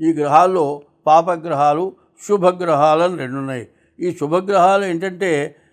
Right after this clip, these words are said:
మరి మూడేమో శుభగ్రహాలు వచ్చినాయి, తొమ్మిదింట్లో మూడు వస్తే ఆరు పాపగ్రహాలు వచ్చినాయి. ఈ ఆరు పాప-, పాపగ్రహాల ఫల-, అధికారాలు ఎక్కువ రావటం చేత ప్రపంచంలో కానీ, రాష్ట్రంలో కానీ, కేంద్రంలో కానీ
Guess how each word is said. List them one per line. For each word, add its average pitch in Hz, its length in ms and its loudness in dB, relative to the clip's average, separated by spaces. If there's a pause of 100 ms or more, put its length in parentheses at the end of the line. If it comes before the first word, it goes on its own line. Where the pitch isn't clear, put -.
(640)
మరి 175 440 0
మూడేమో 214 920 0 (420)
శుభగ్రహాలు 175 600 4
వచ్చినాయి, 123 400 -8 (300)
తొమ్మిదింట్లో 226 520 -4
మూడు 202 300 -2
వస్తే 175 460 -2 (260)
ఆరు 202 280 6
పాపగ్రహాలు 180 720 0
వచ్చినాయి. 123 380 -14 (240)
ఈ 147 60 -10
ఆరు 151 240 2
పాప-, 202 360 -6
పాపగ్రహాల 180 800 -2
ఫల-, 151 360 -4 (340)
అధికారాలు 226 680 2
ఎక్కువ 180 240 -4
రావటం 160 540 -2
చేత 143 480 2 (520)
ప్రపంచంలో 170 680 -4
కానీ, 190 280 -2
రాష్ట్రంలో 165 640 0
కానీ, 190 320 -2
కేంద్రంలో 180 680 -4
కానీ 170 520 -4